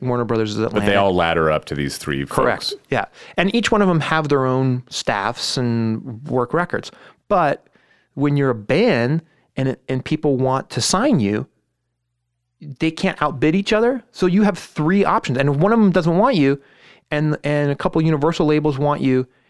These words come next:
Speaker 1: they know, they know they can, like, they can basically, uh, not outbid each other. So y-, y-, there's a ceiling to these deals, and, and what's fair, it's open, it's not an open market to a certain degree sometimes.
Speaker 2: I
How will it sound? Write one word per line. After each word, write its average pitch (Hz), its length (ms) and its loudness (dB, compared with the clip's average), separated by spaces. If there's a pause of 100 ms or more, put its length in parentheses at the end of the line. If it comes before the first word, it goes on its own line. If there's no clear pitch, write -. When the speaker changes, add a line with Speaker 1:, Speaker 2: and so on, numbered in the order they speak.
(160)
Speaker 1:
they 156 140 2
know, 170 380 4
they 143 300 0
know 151 320 4
they 143 160 2
can, 143 280 -2
like, 131 340 0 (680)
they 131 220 -2
can 131 360 -2
basically, 120 920 -2 (340)
uh, - 460 -6
not 135 460 -2
outbid 127 340 0
each - 200 -2
other. 107 260 0
So 123 500 0 (480)
y-, 139 240 -14
y-, 139 140 -16
there's 131 160 -2
a 135 40 -2
ceiling 185 440 0
to 117 80 -4
these 120 200 -2
deals, 180 460 0
and, 120 260 -4
and 123 140 0
what's 131 200 -2
fair, 143 360 -2
it's - 180 -8
open, 165 320 0
it's - 140 -4
not 175 240 2
an 254 100 4
open 147 220 0
market 208 440 -2
to 104 100 -2
a 104 40 -2
certain - 220 -6
degree 101 140 -6
sometimes. - 340 -6
Speaker 2:
I 76 80 -8